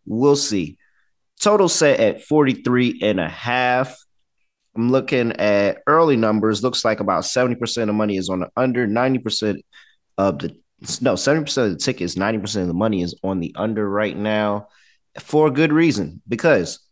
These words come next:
both of these offenses stink. The unders have been cashing. Primetime unders have been cashing.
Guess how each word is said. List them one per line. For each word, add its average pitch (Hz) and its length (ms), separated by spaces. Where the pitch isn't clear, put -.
both 113 220
of - 60
these 127 120
offenses 117 520
stink. - 380
The - 160
unders 113 340
have 98 160
been 92 140
cashing. 139 640
Primetime 135 600
unders 135 400
have 127 180
been 127 200
cashing. 151 1080